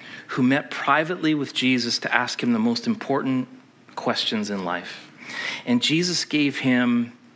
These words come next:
the clearest answer imaginable, but it probably wasn't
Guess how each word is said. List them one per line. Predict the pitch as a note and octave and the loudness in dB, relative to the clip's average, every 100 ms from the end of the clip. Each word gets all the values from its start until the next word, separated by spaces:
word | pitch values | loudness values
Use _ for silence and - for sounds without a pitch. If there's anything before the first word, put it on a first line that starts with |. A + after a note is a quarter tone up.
| - - - - - - - - _ - | -20 -20 -20 -20 -20 -20 -20 -20 _ -8
the | - | -2
clearest | - - D3+ E3 D#3+ - - | -2 2 4 4 2 0 0
answer | C3+ C3 - B2+ | 0 0 -2 0
imaginable, | A#2 A2+ A2+ A2+ A2 G2+ | 2 4 4 2 -2 -2
but | - G#2+ | -2 -4
it | A#2+ | -4
probably | - D3+ E3+ G3+ | -4 -2 0 -2
wasn't | D#3+ B2+ C#3 C3 C3 B2+ - | -2 0 0 2 -2 -2 -10